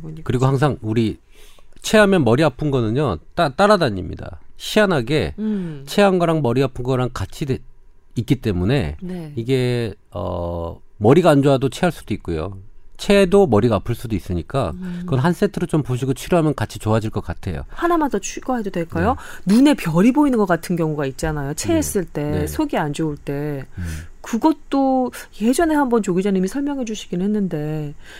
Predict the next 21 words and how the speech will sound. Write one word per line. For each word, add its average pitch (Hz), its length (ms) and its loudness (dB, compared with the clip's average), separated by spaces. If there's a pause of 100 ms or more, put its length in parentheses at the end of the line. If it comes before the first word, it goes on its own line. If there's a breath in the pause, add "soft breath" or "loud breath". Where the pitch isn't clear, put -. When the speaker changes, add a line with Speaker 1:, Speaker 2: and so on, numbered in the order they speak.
(120)
Speaker 1:
배가 277 300 0
너무 320 380 -2
아프고 247 440 -2
체한 320 420 -4
것 302 140 -2
같고 226 540 -4
이렇게 208 220 -4
손, 320 340 -4
발도 208 240 -6
차가울 285 480 2
때 330 260 2 (340 loud breath)
눈에 285 560 2 (260 soft breath)
이렇게 262 180 -4 (140)
뜨고 403 280 2
감고 233 520 0
상관없이 285 640 -2
별들이 220 500 2
이렇게 175 240 -4
막 151 160 -4
보이는 165 380 -2
거예요. 135 340 -10